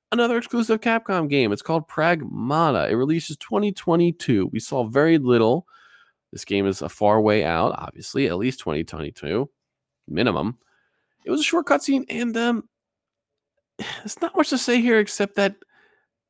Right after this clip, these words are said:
interesting. It had almost a Hideo Kojima vibe here. There was a lot of weird technology.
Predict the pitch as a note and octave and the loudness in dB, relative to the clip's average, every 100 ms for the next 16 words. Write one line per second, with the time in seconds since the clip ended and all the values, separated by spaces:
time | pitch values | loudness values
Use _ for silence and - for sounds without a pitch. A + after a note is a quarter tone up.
0 | _ - C4+ A3 - D2 A1+ - _ _ | _ -4 -2 -2 -4 -6 -6 -14 _ _
1 | _ - F3+ _ - G3+ C#4 D4+ G3 G#3+ | _ -8 -8 _ -6 -2 0 0 0 2
2 | A3+ - C#3 - D3+ E3 F#3+ - A#2 B2+ | 0 -2 -8 -6 -4 0 0 -2 -6 0
3 | D#3+ B2 F2 D2+ D#2 D#2 - E2 D2+ F#2 | 2 2 0 -2 -2 -6 -8 -6 -4 -2
4 | G#2+ A2 G#2 A#2 C3 C3 A#2 G2+ _ _ | -4 -4 -4 0 0 0 -2 -4 _ _
5 | _ - - _ _ _ _ _ _ _ | _ -20 -20 _ _ _ _ _ _ _
6 | _ - A2 E3+ F#3 F3+ - F3+ - C3 | _ -4 0 2 2 0 -2 -2 0 2
7 | A#2 A#2+ G2 E2+ D2+ C#2 - | 2 4 2 -2 -8 -8 -12